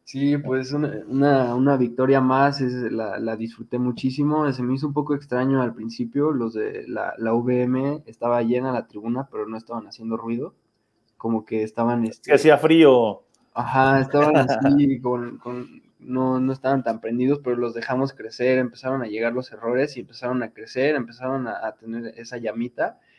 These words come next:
Speaker 1: y pues hubo partido, hubieron golpes fuertes, hubieron, hubieron buenas jugadas de, de ambas partes,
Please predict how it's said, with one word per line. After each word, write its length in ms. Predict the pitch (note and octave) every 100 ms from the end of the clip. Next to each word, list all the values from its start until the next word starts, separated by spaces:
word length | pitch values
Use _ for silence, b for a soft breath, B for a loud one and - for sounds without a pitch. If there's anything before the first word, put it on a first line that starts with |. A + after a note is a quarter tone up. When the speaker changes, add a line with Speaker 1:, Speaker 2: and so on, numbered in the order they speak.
| _
Speaker 1:
y 60 | A2+
pues 240 | - A2+
hubo 180 | B2+ C#3
partido, 520 | B2 A2 - D#3 D#3+
hubieron 360 | C3 B2+ C#3 C3+
golpes 360 | C3+ C3 B2
fuertes, 560 | - B2+ C3+ E3+ F3 -
hubieron, 320 | B2 B2+ C3
hubieron 360 | A#2+ A#2+ B2+ B2+
buenas 240 | B2+ B2 -
jugadas 440 | G2+ A#2+ B2+ C3+
de, 240 | G#2 G2+ _
de 80 | G#2+
ambas 240 | A2+ A2+
partes, 540 | - A#2+ A#2 F#3 C#4